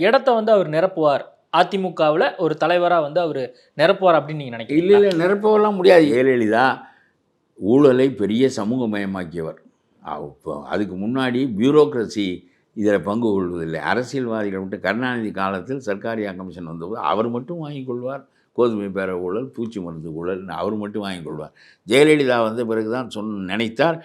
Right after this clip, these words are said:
Speaker 2: பெரிய அளவுக்கு இதை செய்ய வேண்டும் என்றால் அதிகார வர்க்கத்திற்கும் ஒரு பங்கு கொடுத்து அவனையும் ஒரு பங்குக்காரனாக, "Let them be our partners"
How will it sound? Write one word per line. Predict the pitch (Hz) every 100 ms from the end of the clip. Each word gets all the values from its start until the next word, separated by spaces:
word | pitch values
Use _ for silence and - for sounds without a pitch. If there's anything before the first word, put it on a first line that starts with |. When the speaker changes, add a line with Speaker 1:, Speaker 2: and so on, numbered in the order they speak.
| - _
Speaker 2:
பெரிய | 113 156 180
அளவுக்கு | 139 127 131 127 123
இதை | 104
செய்ய | 98 107 123 107
வேண்டும் | 101 90
என்றால் | 92 110 156
அதிகார | 113 117 143 135
வர்க்கத்திற்கும் | 110 107 104 107 120 156
ஒரு | 113
பங்கு | 95 110 123 104
கொடுத்து | 101 107 160
அவனையும் | 107 120 123 151
ஒரு | 123 95
பங்குக்காரனாக, | 120 160 156 135 110 107 85 69 _ _ _ _ _ _ _ _
"Let | 98 123 139
them | 139
be | 151 165 131
our | 104 -
partners" | 131 131 107 -